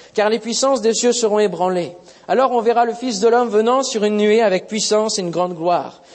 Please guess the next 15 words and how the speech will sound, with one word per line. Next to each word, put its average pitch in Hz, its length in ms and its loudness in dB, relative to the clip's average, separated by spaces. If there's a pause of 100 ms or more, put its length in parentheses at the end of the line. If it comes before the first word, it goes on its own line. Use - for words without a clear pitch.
(120)
Quand 226 140 -2
ces 233 160 0
choses 277 320 0
commenceront 233 460 -2
à 233 40 2
arriver, 220 460 0 (180)
redressez-vous 240 960 0 (220)
et 202 80 4
levez 240 280 4
vos 208 140 2
têtes, 208 560 -2
parce 175 180 -2
que 202 100 -2
votre 196 300 0
délivrance 165 680 -2